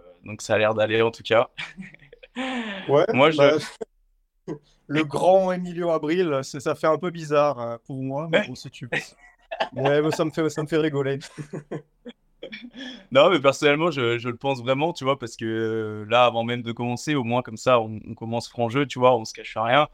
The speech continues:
Speaker 1: Moi, je sais que t'es une personne qui m'a beaucoup, beaucoup inspiré, euh, ces, euh, quasiment deux dernières années.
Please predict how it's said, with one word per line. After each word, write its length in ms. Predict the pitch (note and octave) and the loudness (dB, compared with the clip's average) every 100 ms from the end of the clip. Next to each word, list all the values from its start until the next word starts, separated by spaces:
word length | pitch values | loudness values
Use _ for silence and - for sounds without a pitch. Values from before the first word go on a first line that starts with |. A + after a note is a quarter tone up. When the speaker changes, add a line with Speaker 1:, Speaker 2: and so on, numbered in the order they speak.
| _ _ _ - | _ _ _ -2
Speaker 1:
Moi, 100 | B2 | 0
je 60 | B2 | 0
sais 100 | C#3+ | -2
que 60 | |
t'es 100 | A#2+ | -2
une 80 | A#2 | 0
personne 300 | A#2+ A2+ D3 | 0 0 -2
qui 120 | - | -2
m'a 100 | G#2+ | -6
beaucoup, 380 | G#2 G#2 C3 D3 | -6 -4 -6 -6
beaucoup 340 | B2+ B2 C3+ A#2+ | -8 -4 0 0
inspiré, 520 | A#2+ - A#2+ B2+ B2 | 0 0 2 4 4
euh, 280 | A2 A2 A2 | 2 -2 -8
ces, 400 | - A#2 G#2+ G#2 | -10 -8 -4 -2
euh, 240 | F#2 F2 | -2 -4
quasiment 400 | - A2 A2+ A2+ | -10 -8 -4 -4
deux 260 | A2 C#3+ C3+ | 0 2 4
dernières 380 | C3 B2+ B2 | 4 2 0
années. 260 | A#2 B2 | 0 0